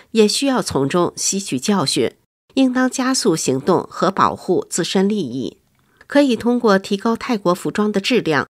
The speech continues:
来跟中国进口的服装进行竞争，但价格必须合理，其实就是要求泰国企业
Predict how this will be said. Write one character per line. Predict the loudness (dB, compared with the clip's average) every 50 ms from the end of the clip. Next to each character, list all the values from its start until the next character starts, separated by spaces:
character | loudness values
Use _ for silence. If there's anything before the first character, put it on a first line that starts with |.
| _ _ _
来 | -2 -2 0
跟 | 2 2 0 0
中 | 0 -2 -4 -4 -4
国 | 0 0 0 2
进 | 0 0 -2 -2
口 | -2 -2 -4 -4
的 | -4 -4 -4
服 | -2 -4 -4 0
装 | 0 2 2 2 0 -2
进 | -4 -6 -4
行 | -4 -4 -4 -4
竞 | -2 -2 -2 -2 0
争， | 0 0 0 0 -2 -6 _ _ _ _ _ _
但 | 0 0 0
价 | 0 0 -2 -4 -4
格 | -2 0 2 2 2
必 | 0 0 -2 -4
须 | -2 -2 -4 -6
合 | -2 -2 -2 -2
理， | 0 0 -2 -2 -2 -4 _ _ _ -20 -20 _
其 | -8 -4 -4 -4
实 | -4 -2 -2 -2 -2 -2
就 | -2 0 0 0
是 | 0 0 0
要 | 0 0 0
求 | 0 0 0 0 0 0
泰 | -2 -2 -4 -2
国 | 0 0 0
企 | 0 0 -4 -4 -4
业 | 0 0 0 0 -2